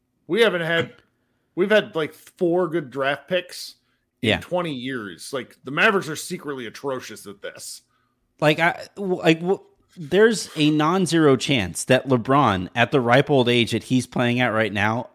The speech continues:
Speaker 2: outlasts who the number ten pick <laughs> in,
Speaker 1: Sure.
Speaker 2: in this year's draft is.
Speaker 1: Yeah.
Speaker 2: You know? Um, so I, I, I, I, I think there's, like I said, it was so random that I couldn't help but think of it a little bit more seriously than I normally would.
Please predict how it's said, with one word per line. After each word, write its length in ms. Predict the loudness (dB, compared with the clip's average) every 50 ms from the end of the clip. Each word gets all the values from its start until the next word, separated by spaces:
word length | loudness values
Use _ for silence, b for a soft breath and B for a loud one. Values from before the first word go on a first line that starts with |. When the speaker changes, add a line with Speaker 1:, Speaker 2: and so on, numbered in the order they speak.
| 2
Speaker 2:
outlasts 720 | 6 8 8 6 6 4 6 6 6 6 4 0 -6 -10 -10
who 280 | -2 4 6 6 6
the 120 | 8 6 6
number 320 | 6 4 4 2 0 -2
ten 260 | -2 -2 -2 -2 -2
pick 400 | -4 -2 -4 -4 -4 -4 -8 -8
<laughs> 0 |
in, 160 | -4 -4 -6 -6 -6 -16 -18 -14 -12 -10 -8
Speaker 1:
Sure. 180 | -6 -2 0 2
Speaker 2:
in 120 | 2 4
this 260 | 2 2 0 0 -2 -2
year's 240 | 0 -2 -2 -4
draft 380 | -4 -2 0 0 0 0 -2 -8
is. 240 | -10 -10 -10 -16 -12
Speaker 1:
Yeah. 220 | -12 -10 -10 -12 B B B B
Speaker 2:
You 140 | 6 6 8
know? 360 | 8 8 8 8 6 4 2 b b b b b b b b -6
Um, 500 | 0 2 4 4 4 4 4 4 2 0 -6 _ -14
so 400 | -6 2 6 8 8 8 8 6 2
I, 260 | 2 0 2 4 2 2
I, 0 |
I, 180 | 4 4 2 2 2 0 -10 b b b b b b b b b -4
I, 140 | -2 0 4
I 100 | 4 4
think 280 | 4 6 4 2 2 4
there's, 420 | 4 6 6 6 4 0 -4 -12 _ _ _ -20 -10 -4
like 180 | 0 0 2 2
I 60 | 2
said, 300 | 2 4 4 4 4 4 6
it 80 | 6
was 200 | 8 8 6 4 4
so 200 | 4 8 8 8
random 580 | 8 6 2 2 2 4 4 4 4 4 4 2
that 320 | 4 4 4 4 2 0 -2
I 220 | 2 2 4 2 2
couldn't 380 | -2 -4 0 0 2 2 2
help 320 | 2 6 6 6 6 4 0
but 180 | -2 -2 -2
think 320 | -6 0 2 2 2 2 0
of 140 | 0 2
it 340 | 2 0 0 0 -4 _ _ _ _ _
a 100 | 0 0
little 260 | 2 4 4 4 4 4
bit 140 | 2 2
more 180 | 4 2 2 2
seriously 720 | 2 0 0 0 2 2 2 2 0 -2 -4 -4 -2 -2
than 180 | 0 0 0 2
I 80 | 2 4
normally 400 | 4 6 6 6 4 4 2 2
would. 420 | 4 6 6 6 6 4 2 -4